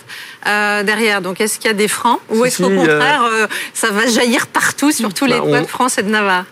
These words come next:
Speaker 2: on espère que ça va jaillir partout. Après, effectivement, forcément, on a des freins. Euh, un des principaux freins, c'est qu'on peut nous cons-, questionner sur la qualité des fruits et légumes. Mais là, euh, comme un maraîcher, on va, on va dire, nous, on travaille nos fruits et légumes correctement. Euh,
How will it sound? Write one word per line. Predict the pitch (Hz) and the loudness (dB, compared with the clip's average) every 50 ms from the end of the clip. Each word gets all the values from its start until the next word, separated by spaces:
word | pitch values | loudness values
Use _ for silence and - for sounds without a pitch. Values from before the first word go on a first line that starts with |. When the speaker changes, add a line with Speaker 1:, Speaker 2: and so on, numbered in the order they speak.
| - | -2
Speaker 2:
on | 185 170 170 | 2 4 4
espère | 190 185 180 - - 214 208 | 4 2 2 0 -2 -2 -2
que | - - | -2 -2
ça | 165 | -2
va | 147 143 143 143 139 143 139 | 0 2 2 2 2 2 2
jaillir | 135 143 139 143 135 | 2 2 2 0 0
partout. | 131 139 127 - - 214 | -2 -6 -8 -4 0 0
Après, | 214 175 151 - 175 | 2 2 2 0 -2
effectivement, | 156 - 170 - - 175 185 175 | 0 0 -2 -2 0 0 0 0
forcément, | - 160 - - 170 165 170 160 | -2 -4 -4 -2 0 0 2 2
on | 147 | 2
a | 143 139 | 2 2
des | 135 143 135 | 2 0 -2
freins. | - - 165 170 185 208 202 - - - - - - | 0 0 0 0 0 0 -4 -10 -18 -20 -16 -6 -2
Euh, | 143 143 151 | 0 2 2
un | 165 165 | 4 4
des | 175 170 | 2 2
principaux | - - 175 165 - - 165 - 160 156 156 | 0 -2 -4 -4 -6 -6 -4 -2 0 0 0
freins, | 143 - - - - 180 180 185 | -2 -4 -8 -2 0 0 0 0
c'est | 180 - 156 | 0 -2 -2
qu'on | 139 147 139 | -2 -2 -2
peut | 151 151 | 0 0
nous | 156 | 2
cons-, | 151 170 175 - - - 190 - | 2 0 -2 -2 -4 -10 -12 -4
questionner | - 175 165 - 185 170 175 190 | -4 -4 0 0 2 4 4 2
sur | 180 - 151 | 2 2 0
la | 143 139 | 0 2
qualité | - 170 170 170 165 156 175 170 | 2 2 2 2 2 2 0 2
des | 160 147 143 139 135 | 2 2 0 -2 -2
fruits | - - 151 139 | -2 -4 0 2
et | 139 | 2
légumes. | 139 143 156 180 208 233 - - - - - - | 2 2 2 0 0 -2 -8 -12 -20 -16 -4 0
Mais | 139 135 | 2 2
là, | 147 160 180 185 | 2 2 2 2
euh, | 160 143 131 131 131 127 | 2 2 2 2 2 0
comme | 127 - 160 151 | 0 0 -2 0
un | 143 139 135 131 | 2 2 0 0
maraîcher, | 135 135 127 139 143 143 - 208 | 0 0 -2 -2 -2 0 0 0
on | 190 | 0
va, | 151 139 131 | 0 -2 -4
on | 131 127 | -2 0
va | 131 135 | 0 0
dire, | 151 170 160 | 2 2 2
nous, | 151 160 | 2 2
on | 156 156 | 0 0
travaille | 147 - 160 156 160 | -2 -2 0 2 2
nos | 156 151 139 | 2 0 -2
fruits | - - 147 | -2 -2 0
et | 143 | 0
légumes | 147 143 151 156 156 | 0 0 0 0 -2
correctement. | 143 151 147 147 143 135 - 143 139 151 160 180 190 196 190 165 | 0 0 0 0 0 0 0 0 2 2 2 2 2 2 2 2
Euh, | 143 135 135 139 | 0 0 0 0